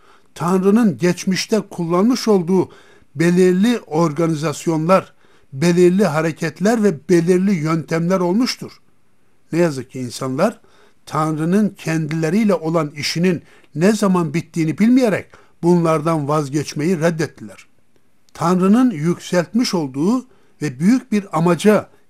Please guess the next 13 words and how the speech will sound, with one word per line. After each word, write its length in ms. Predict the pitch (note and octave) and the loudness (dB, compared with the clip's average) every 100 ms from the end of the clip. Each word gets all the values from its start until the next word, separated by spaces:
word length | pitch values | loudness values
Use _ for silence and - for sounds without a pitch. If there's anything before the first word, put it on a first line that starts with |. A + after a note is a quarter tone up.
| - | -6
hizmet 560 | D#3+ D3 C3 A3+ A3 | -4 -4 -2 -2 -2
etmiş 400 | E3+ D#3 F3 C#3+ | -8 -8 -6 -8
olan 400 | - D3+ D3 A#2 - C#3+ | -6 -2 -2 -4 -8 -4
ama 180 | E3 | -2
şimdi 400 | C#3+ A3+ B3 G#3 - _ _ - | 0 0 0 -2 -6 _ _ -8
işlerinin 560 | D3 - E3+ F3+ F3 | -6 -2 0 2 0
bitmiş 340 | D#3+ F3 A3 F#3+ | -2 -4 -2 -2
olduğu 540 | D3+ C3 C#3+ A3+ G3+ _ _ _ A3 | -4 -2 0 0 -2 _ _ _ 0
bir 260 | C4+ A#3 | 2 0
sürü 380 | - - D#3 G#3 | -6 -6 -2 -2
organizasyon 840 | G#3 D#3 C#3+ D3+ C#3+ D3 - E3 | -2 -6 -4 -4 -4 -6 -4 -4
ismi 260 | C3+ - C#3+ | -4 -8 -10
sayabilirim. 600 | - B2+ B2+ C3 D#3+ | -8 -8 -8 -6 -8